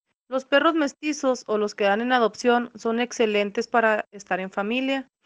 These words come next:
ya que ellos son muy tranquilos y muy nobles. Cuando tomamos la decisión de tener una mascota, en este caso un perro, debemos de tener en cuenta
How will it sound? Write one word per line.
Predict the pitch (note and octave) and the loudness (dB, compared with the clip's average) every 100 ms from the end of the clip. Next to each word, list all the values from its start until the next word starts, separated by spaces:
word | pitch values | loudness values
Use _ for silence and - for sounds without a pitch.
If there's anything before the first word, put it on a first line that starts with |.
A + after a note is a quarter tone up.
| _ _ _ | _ _ _
ya | A#3 A#3 | -4 -2
que | B3+ B3+ | 4 6
ellos | C4 C#4 C4+ | 6 0 0
son | B3+ | 0
muy | A#3+ A#3+ | 0 -2
tranquilos | A#3+ A#3 - C4 C4+ D4 - | -2 -4 -2 -2 -2 -4 -4
y | A3 | -6
muy | G#3+ G#3+ | -4 -4
nobles. | G3+ G3 F#3 F#3 - - _ _ _ _ _ _ _ _ _ _ | -2 -2 -4 -10 -14 -20 _ _ _ _ _ _ _ _ _ _
Cuando | - B3+ C4 | -4 0 2
tomamos | C4 C4 D4 E4 | 2 2 2 4
la | E4 | 2
decisión | C4+ A3 A#3+ A#3+ B3 | 2 -4 -2 -2 -2
de | C4 | -2
tener | B3 G#3+ | 0 0
una | G#3+ A3+ | 0 -2
mascota, | A#3 A3 - B3+ B3 G#3 G3+ _ _ _ _ _ - | -2 -4 -4 -8 -4 -4 -4 _ _ _ _ _ -10
en | G3+ | -8
este | G#3+ A3+ | -2 -2
caso | A3 G#3+ A3+ G#3+ | 2 0 0 -2
un | G#3+ | -4
perro, | G#3+ A#3 A3 G3+ G3 _ _ _ _ _ | -8 -4 -2 -4 -10 _ _ _ _ _
debemos | A3 A3 A#3+ B3+ | 2 4 2 -2
de | |
tener | B3+ A3 G#3+ | -2 -2 0
en | A#3 | -2
cuenta | A#3 B3 C4+ B3 D#4 | 0 2 0 0 0